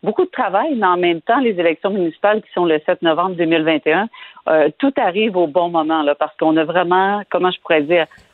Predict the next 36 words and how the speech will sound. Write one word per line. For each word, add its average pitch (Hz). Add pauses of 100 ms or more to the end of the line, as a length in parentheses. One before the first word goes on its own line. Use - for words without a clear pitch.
on, 170
on 170
a 165
bien 202
encadré 196
la 180
profession 170
des 160
élus 156
municipaux. 156
On 180
a 156
donné 160
le 165
dernier 185
coup 196
de 147
barre, 185
je -
pense, 170
qu'il -
fallait 165
donner 160 (300)
au 214
niveau 196
de 160
l'éthique 196
et 175
la 151
déontologie 156
dans 170
le 147
milieu 151
municipal. 151
Alors, 156
euh, 156